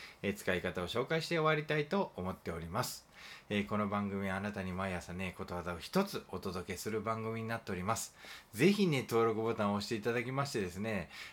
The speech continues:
毎日ことわざを一つ覚えてみませんか？あなたのね、ながら聞きの番組の一つに、この番組を加えていただければ嬉しいな、なんて思ってますので、どうぞよろしくお願いいたします。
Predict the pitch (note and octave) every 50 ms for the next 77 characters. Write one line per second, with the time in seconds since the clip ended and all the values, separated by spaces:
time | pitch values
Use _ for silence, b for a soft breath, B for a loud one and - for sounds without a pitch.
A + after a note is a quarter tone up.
0 | B B G#2+ G#2+ G#2+ G#2 G#2 F#2+ - G2+ - - G2 - A#2 A2 A2+ A2+ G2+ A2+
1 | A2+ G#2+ G#2+ - - - - E3 D#3+ D#3 - G#2+ F2+ - - G2 G2 A#2+ C3 C3
2 | - A2 G#2 A2 A#2 A#2+ A2+ - C#3 B2 G#2 - G2 A2+ A2+ - - B B B
3 | B B B B B B B B B B G2+ G2 G2 F#2 - G2 F2+ F#2 F#2 G2+
4 | A#2 A#2 A2 F#2 - - F2+ F#2 F#2+ G#2+ G#2+ A2 G#2+ G2+ G#2 G2+ G#2+ A2+ G#2+ A2
5 | G#2 G2+ G#2+ A2 A2+ A2 A2 A2 G#2 G2+ - - F#3 F#3 F#3+ F#3 C3+ G2+ - -
6 | - - - G2+ F#2+ F2 F#2 F#2 F#2 F#2 F#2 F#2 F2+ F2 - G#2 G2+ G#2+ G2+ G#2
7 | A2 G#2+ G#2 A#2 A2 A#2+ A#2 - B2+ B2 A#2+ G#2+ A#2 A#2 B2 C3 C3+ - - D3+
8 | D3+ D3+ D#3 D#3 D#3 D#3 D3+ C#3+ C3+ B2+ - B2+ B2 B2+ B2+ B2 - B2+ C3 C3+
9 | C3 C3 A#2+ A#2+ A2+ B2 B2+ G#2+ A2+ A#2 A#2 B2 C3 C#3+ - - F2 F2+ F2 F#2
10 | F#2+ - - - - A#2+ B2+ B2+ - - - - D2 D#2 D#2 D#2+ E2+ E2 D#2+ E2
11 | - - - - - - - - G2 F2+ F#2 G#2 B2+ - - - -